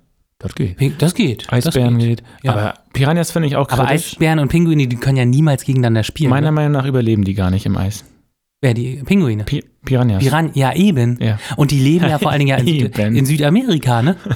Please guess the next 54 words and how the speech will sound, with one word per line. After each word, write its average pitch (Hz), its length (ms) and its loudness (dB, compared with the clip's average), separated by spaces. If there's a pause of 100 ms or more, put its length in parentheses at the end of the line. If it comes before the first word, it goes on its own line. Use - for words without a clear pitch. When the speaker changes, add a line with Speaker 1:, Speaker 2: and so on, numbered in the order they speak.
Speaker 1:
<laughs> - 280 -20
Ach, - 80 -4
Speaker 2:
Da 147 60 2
im 147 60 2
Speaker 1:
echt? 143 80 0
Speaker 2:
Amazonas 156 640 0
und 135 180 -4
so 143 120 -2
Speaker 1:
Ach, - 20 2
die 139 80 2
sind 170 80 2
Speaker 2:
diese - 20 2
Speaker 1:
gar 196 100 2
nicht 147 80 -2
bei 143 60 0
Speaker 2:
ganzen, 107 240 0
Speaker 1:
uns. 135 200 -2
Speaker 2:
nee. 123 220 2
Speaker 1:
Also, 151 260 0 (260)
jetzt 139 180 -2
aber 170 140 2
mal 180 140 2
ernsthaft. 120 560 -4
Speaker 2:
Ja. 104 140 -2 (1080)
Wusstest 202 400 0
du, 233 260 2 (100)
Speaker 1:
Was? 151 160 0 (280)
Speaker 2:
das 151 160 0
muss 175 160 2
ich 160 60 0
noch 156 120 2
ganz 175 160 -2
kurz, - 280 -4
äh, 147 280 2
mit 139 140 2
ein-, 147 340 0
mit 131 140 -2
einschleusen. 127 400 0
Speaker 1:
Natürlich. 104 360 -2
Speaker 2:
Und 143 120 0
zwar 175 240 0
gibt 180 240 -6
es, - 280 -6
ähm, 123 460 2 (960)
gibt 139 160 -2
es 120 120 2
so 139 80 2
eine 120 220 2
ganz, 139 460 0
ein 123 280 -2
ganz 143 200 -2
spannendes 139 300 -2
Phänomen. 135 320 0
Ich, - 80 -4